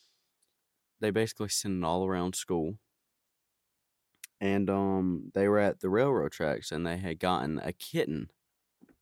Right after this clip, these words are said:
They got a kitten and then basically poured gasoline all over it, set it on fire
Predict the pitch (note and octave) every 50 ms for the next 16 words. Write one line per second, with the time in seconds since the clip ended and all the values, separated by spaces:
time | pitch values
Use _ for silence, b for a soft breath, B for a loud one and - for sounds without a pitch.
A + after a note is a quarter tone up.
0 | _ _ _ _ _ _ _ _ _ _ _ _ _ _ _ _ _ _ _ _
1 | _ _ _ _ _ _ _ _ _ _ _ _ _ _ _ _ _ _ _ _
2 | _ _ - G#2 G2 G#2 G2+ G#2 G#2 F2+ E2+ - - - - D3 D3 - - E2+
3 | F2+ F2+ - - G2 G#2 G2+ G2 F#2 G2+ G2 F#2+ F#2 F#2+ F#2 F#2 F#2 D#2+ - -
4 | _ _ _ _ - - A2 G#2 A2 - - A2+ G#2 G2+ G2 - _ - - G#2
5 | G#2 G#2+ A2 G#2 G2+ - F#2 F2+ F#2+ F#2 - - - E2+ F2 F#2 F#2 F2+ F2 F2
6 | E2+ E2 - - - E2+ F2 F2 F#2 G#2 A2+ A2 G2 F2 E2+ F2+ F2 F2 E2+ C2+
7 | - _ _ _ _ _ _ _ _ _ _ _ _ _ _ _ - - - -
8 | - G2 F2+ F#2+ A2+ A#2+ A#2+ B2 B2 B2 B2 A#2+ - - G#2+ G#2 G#2+ A2 A2+ G#2+
9 | E2 C2+ B1+ D2+ F2+ G#2 -